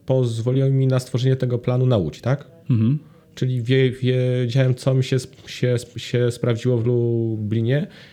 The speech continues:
Speaker 1: i wiedziałem dokładnie, co chcę zrobić w Łodzi, tak? Czyli postawienie celów. To tak jak ci powiem, że ten pierwszy slajd był, e, że chcę być pierwszy w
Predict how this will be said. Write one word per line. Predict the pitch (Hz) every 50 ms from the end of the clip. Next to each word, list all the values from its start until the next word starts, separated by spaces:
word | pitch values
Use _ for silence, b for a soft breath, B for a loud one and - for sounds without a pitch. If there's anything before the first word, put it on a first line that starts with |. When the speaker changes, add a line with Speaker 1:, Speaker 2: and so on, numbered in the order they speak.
| B B B _ -
Speaker 1:
i | 123 139 139
wiedziałem | 131 131 120 120 127 131 131 123
dokładnie, | 117 123 123 120 - 127 127 127 123
co | 123 - - 123
chcę | 123 - - 117
zrobić | 113 107 110 110 113 104 98 92
w | 92
Łodzi, | 92 85 80 82 - - - _ _
tak? | - - 127 139 135 b b b b b b b -
Czyli | - 131 123 117 120 120
postawienie | - 127 120 120 - - - 117 117 123 123 123 123 120 117
celów. | - - - 113 104 98 92 -
To | - -
tak | - 110 -
jak | - -
ci | -
powiem, | - 117 113
że | 98 -
ten | - 110 107
pierwszy | - 120 117 - - -
slajd | - - 113 113 110
był, | 101 104 104 101 101 B B B B B B B B - -
e, | 98 95 98 95
że | 92 107 107
chcę | - - 113
być | 104 101 107 104 104 110 104 -
pierwszy | - 117 110 - 110 -
w | - 104